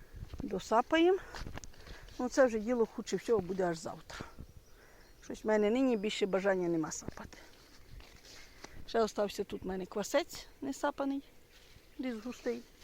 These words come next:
непрохідний. Так, і полуниці. Ну, це вам лілійки дарую, дивіться, які красуні. А ну, чи пахнуть? М, пахнуть, ви знаєте?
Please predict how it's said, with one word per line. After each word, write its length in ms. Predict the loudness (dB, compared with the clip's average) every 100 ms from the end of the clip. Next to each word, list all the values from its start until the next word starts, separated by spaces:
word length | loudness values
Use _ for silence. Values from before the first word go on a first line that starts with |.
| -20 -20 -18 -18 -18 -18 -18 -20 -4
непрохідний. 960 | -4 0 0 0 0 2 2 2 -2 -14 -20 -20 -20 -20 -20 -20 -20 -20 -18 -20 -20 -20 -20 -20 -20 -20 -20 -20 -20 -20 -20 -20 -16 2
Так, 280 | 2 4 0 0 0 -4 -6 -6
і 60 |
полуниці. 680 | 0 2 6 6 4 -2 -6 -6 -14 -8
Ну, 160 | -6 -6
це 140 | -2
вам 220 | -2 0 -2
лілійки 500 | 0 2 2 0 -2
дарую, 440 | 0 0 -2 -4
дивіться, 360 | -6 -6 -8 -12
які 240 | -14 -12
красуні. 440 | -12 -10 -12 -14 -16 -20 -20 -20 -20 -20 -20 -18 -10
А 40 |
ну, 140 | -10 -8
чи 100 | -12
пахнуть? 580 | -10 -12 -12 -20 -20 -20 -20 -20 -20 -20 -20 -20 -20 -20 -20 -20 0
М, 400 | 2 4 4 2 2
пахнуть, 580 | 4 4 6 6 6 4
ви 100 | -2
знаєте? 540 | -4 -4 -4 -6 -10